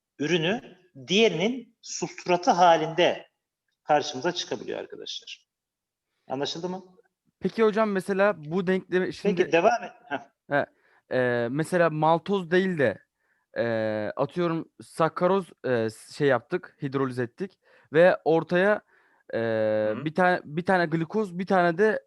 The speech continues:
Speaker 2: e, şey çıktı, laktoz çık-, yok laktoz değildi, e, fruktoz çıktı. Bu fruktozu
Speaker 1: Sükroz
Speaker 2: da
Speaker 1: çıktıysan fruktoz çıktı, ha.
Speaker 2: e, fruktozu da glikoza çevirmek istiyoruz. Onu nasıl yaparız?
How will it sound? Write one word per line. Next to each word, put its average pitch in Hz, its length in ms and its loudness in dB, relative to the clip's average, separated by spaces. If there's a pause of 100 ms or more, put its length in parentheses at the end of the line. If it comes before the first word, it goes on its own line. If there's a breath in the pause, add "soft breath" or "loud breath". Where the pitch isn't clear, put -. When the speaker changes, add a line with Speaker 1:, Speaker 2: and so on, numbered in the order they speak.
(120)
Speaker 2:
e, 110 440 -2
şey 160 220 -4
çıktı, - 320 -12
laktoz 147 380 -2
çık-, - 180 -14
yok 123 220 -6
laktoz 117 380 -10
değildi, 107 260 -12 (500)
e, 110 40 -8 (440)
fruktoz 156 420 -4
çıktı. - 340 -18 (800)
Bu 165 280 -2
fruktozu 196 160 -6
Speaker 1:
Sükroz 180 280 2
Speaker 2:
da 240 60 4
Speaker 1:
çıktıysan 190 400 -2
fruktoz 165 460 -4
çıktı, - 200 -10
ha. 107 240 -10 (160)
Speaker 2:
e, 135 160 4
fruktozu 202 480 -4
da 233 60 4
glikoza 160 360 -2
çevirmek 139 380 -4
istiyoruz. 165 440 -10
Onu 185 160 0
nasıl 160 220 -2
yaparız? 127 480 -6